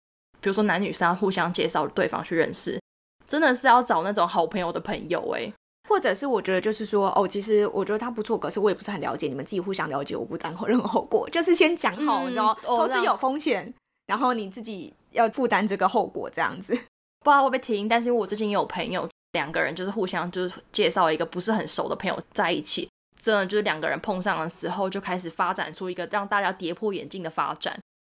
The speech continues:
Speaker 1: 大家就开始觉得他当时真的是我认识的那个朋友吗？
Speaker 2: 毕竟一个人在爱情前面跟友情前面会呈现的模样有可能是不一样的。
Speaker 1: 嗯，嗯，嗯，
Speaker 2: 对。
Speaker 1: 这个我现在非常认同。
Speaker 2: 而且我觉得第一份工作的主管很重要欸，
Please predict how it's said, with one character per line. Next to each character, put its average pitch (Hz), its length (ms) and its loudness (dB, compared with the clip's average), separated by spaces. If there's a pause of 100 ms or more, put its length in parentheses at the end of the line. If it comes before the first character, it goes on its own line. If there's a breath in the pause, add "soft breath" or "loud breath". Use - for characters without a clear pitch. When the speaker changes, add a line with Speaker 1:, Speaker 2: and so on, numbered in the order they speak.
(140)
Speaker 1:
大 277 100 4
家 247 80 6
就 262 100 2
开 240 180 2
始 196 100 -2
觉 185 140 -4
得 180 140 0
他 - 160 -10
当 247 200 -2
时 220 180 -4
真 233 120 -2
的 214 60 2
是 226 100 -2
我 196 140 0
认 214 120 2
识 226 140 0
的 208 40 0
那 214 100 0
个 202 80 -4
朋 160 240 -6
友 160 160 -6
吗？ - 300 -6 (640)
Speaker 2:
毕 320 160 2
竟 311 160 -2
一 247 140 0
个 240 100 2
人 180 160 2
在 233 140 4
爱 247 260 2
情 156 240 -4
前 165 200 -4
面 190 120 -4
跟 196 120 -2
友 220 140 2
情 - 180 -10
前 - 200 -6
面 170 120 -4
会 220 120 -2
呈 214 220 -4
现 202 160 -2
的 180 80 -2
模 170 240 0
样 190 160 2
有 156 100 -2
可 202 140 -4
能 - 80 -8
是 208 120 -4
不 185 220 -2
一 - 180 -8
样 - 140 -2 (120)
的。 - 100 -8
Speaker 1:
嗯， - 40 -2
嗯， 202 720 0
嗯， 175 40 -8
Speaker 2:
对。 - 100 -6
Speaker 1:
这 226 80 0
个 214 80 2
我 175 140 2
现 208 100 2
在 202 60 4
非 202 100 0
常 160 140 2
认 180 180 0
同。 180 320 -4 (540)
Speaker 2:
而 - 80 4
且 440 100 4
我 302 160 6
觉 220 140 0
得 208 140 2
第 269 280 -2
一 277 60 -2
份 269 180 0
工 214 200 0
作 233 120 2
的 165 120 -2
主 165 260 -8
管 175 240 0
很 208 220 -6
重 - 260 -4
要 - 180 0 (120)
欸， 113 180 -4